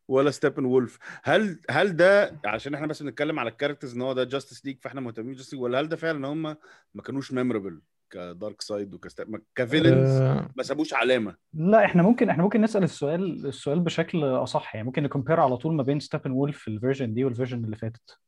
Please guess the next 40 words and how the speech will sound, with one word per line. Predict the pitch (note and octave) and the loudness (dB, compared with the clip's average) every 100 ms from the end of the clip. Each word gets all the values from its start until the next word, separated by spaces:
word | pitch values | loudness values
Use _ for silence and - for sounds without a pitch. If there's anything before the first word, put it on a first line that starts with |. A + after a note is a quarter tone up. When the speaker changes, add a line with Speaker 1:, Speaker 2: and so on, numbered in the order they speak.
| - | -10
Speaker 3:
آه، | G#2+ G#2+ | -6 -6
as | |
simple | - C#3 C3+ B2+ | -2 -2 0 0
as | A2 | 0
that. | A2+ A2 - | -4 -6 0
Speaker 1:
أنا | C3 | 2
بالنسبة | C#3 C3 D#3 | 4 6 8
لي | E3+ | 8
Speaker 3:
و- | |
Speaker 1:
أقارن | C3+ E3+ D#3 | 6 6 6
بين | E3 | 4
Speaker 3:
و- | |
Speaker 1:
ستيبن | - D#3 E3 | 2 0 4
وولف | C3+ D#3 E3 - - - | 6 4 2 -8 -20 -14
ودارك | - G#2+ C3+ C#3+ | -6 2 2 4
سايد | C#3 D#3 F#3 - - _ | 2 2 0 -12 -20 _
ولوكي | G#2 A2 A2 A2 G#2+ - A2 C#3+ D#3+ D#3 C#3+ | 0 4 6 6 4 2 4 4 4 0 0
وثانوس | C3 A#2+ A2 C3 C#3 C3+ - | 0 -4 0 0 0 -6 -10
في | - F#2+ D#2 - | -6 -4 -4 -2
أول | A#2 B2 G2+ | 2 2 2
افنجرز. | G#2+ F#2+ - - - _ _ | -4 -6 -12 -20 -20 _ _
Speaker 3:
مثلًا، | C3 E3+ F3+ B2 | 2 4 4 4
اه، | D#3+ E3+ | 6 6
لا، | D3+ | 6
يعني | C#3 C3 | 4 0
خلي، | C3 E3 F3 | 0 2 2
خلي | C#3 E3+ | 2 -2
دارك | D#3+ - D3 F#3 | -2 -2 2 2
سايد، | - F#3 F3+ | 2 0 2
اه، | D#3+ D3 | 0 0
يعني، | A#2 | -2
بس | A#2 A#2+ | -6 -6
انا | D3+ | -6
بالنسبه | D3+ C#3+ B2 D3 | -2 -4 -2 -2
لي | |
مثلًا | D#3 D#3+ C#3+ | -2 -2 -2
دي | B2+ | -4
ساد، | - D3 D3+ C3 _ - | -2 -2 -2 -10 _ -10
تمام، | C3 C3 C#3 A#2 | -4 -2 -4 -4
يعني | A2+ A2 A2+ A2 G#2+ | -6 -4 -4 -4 -6